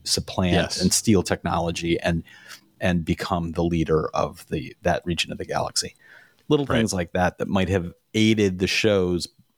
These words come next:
Speaker 1: I hate to use the word believability when we're talking about something as fantastical as Star Trek,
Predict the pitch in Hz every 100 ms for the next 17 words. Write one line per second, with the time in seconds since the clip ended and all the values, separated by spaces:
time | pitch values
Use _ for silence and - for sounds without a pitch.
0 | _ _ _ _ _ - 98 101 92 92
1 | 82 90 82 78 82 98 85 78 110 123
2 | 82 90 90 90 90 92 87 90 82 85
3 | 82 - - 98 87 85 67 82 78 -
4 | _ _ 95 87 98 104 - 82 82 -
5 | 101 101 - -